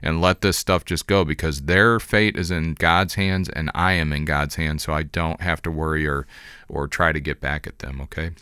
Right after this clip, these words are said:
All right, so I think, uh, as usual, the context here is actually broadened and deepened this prayer. So the next time you pray Psalm fifty-five twenty-two, hopefully, um, it'll be even deeper and more meaningful to you.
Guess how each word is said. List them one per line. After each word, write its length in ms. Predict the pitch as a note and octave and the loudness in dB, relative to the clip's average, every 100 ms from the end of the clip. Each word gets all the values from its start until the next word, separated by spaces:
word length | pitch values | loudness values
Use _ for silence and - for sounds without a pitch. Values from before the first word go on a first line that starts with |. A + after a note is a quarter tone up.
| - - _ _ _ - - - - - - - | -20 -20 _ _ _ -8 -6 -6 -10 -20 -16 4
All 80 | B2+ | 6
right, 160 | C3+ | 8
so 80 | - | 8
I 80 | A#2 | 6
think, 200 | D3+ A2+ | 6 4
uh, 140 | A2+ G2 | 2 2
as 240 | G2+ G2+ | 0 2
usual, 340 | G2 G#2+ F#2+ F2 | 4 4 4 2
the 100 | D#2+ | 0
context 580 | - F#2 F2+ F2+ E2 - | 2 2 2 0 -2 0
here 140 | E2+ | 0
is 80 | D#2+ | 2
actually 320 | E2 - D#2+ | 0 0 -4
broadened 500 | C#2+ D#2+ E2+ E2+ D2+ | -2 0 0 0 -2
and 200 | D2+ C#2 | -2 -2
deepened 440 | E2+ E2 D2+ D2 | -2 -2 -2 -4
this 160 | D2 C#2+ | -4 -8
prayer. 340 | - - F2+ | -4 2 2
So 120 | D2+ - | 2 -2
the 80 | |
next 220 | E2+ G#2+ - | 0 0 0
time 220 | F#2+ D#2+ | 0 0
you 80 | D#2 | -2
pray 320 | - D#2+ D#2+ | -2 -2 0
Psalm 260 | - E2 | -2 -4
fifty-five 480 | D2+ D#2+ D2+ D#2+ D2 | -4 -6 -4 -4 -4
twenty-two, 600 | - D#2 D2+ - E2 D#2 | -4 -6 -6 -4 -4 -2
hopefully, 680 | C#2+ F#2 F#2+ F2 F2 D#2+ D2 | -2 -4 -4 -2 0 0 -2
um, 320 | D#2 D#2 D2 | -2 -4 -4
it'll 140 | D#2+ E2 | -4 -4
be 260 | D2+ E2+ | -4 -4
even 220 | F#2+ D#2+ D2+ | -2 -2 -4
deeper 320 | E2 E2 D#2 | -4 -4 -4
and 100 | D2+ | -4
more 140 | D2+ | -4
meaningful 460 | D#2 D2+ D2+ - - | -4 -4 -4 -8 -12
to 180 | - E2 | -6 -4
you. 400 | C#2+ C2+ D2 | -4 -6 -8